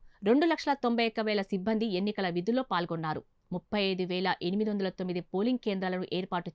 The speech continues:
చేయడం జరిగింది. ఒక్కో పార్లమెంటు సెగ్మెంట్లో మూడు వేల కేంద్రాలను ఏర్పాటు చేయడము జరిగింది.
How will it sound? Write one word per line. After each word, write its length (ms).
చేయడం 220
జరిగింది. 460
ఒక్కో 320
పార్లమెంటు 540
సెగ్మెంట్లో 580
మూడు 240
వేల 200
కేంద్రాలను 680
ఏర్పాటు 400
చేయడము 460
జరిగింది. 480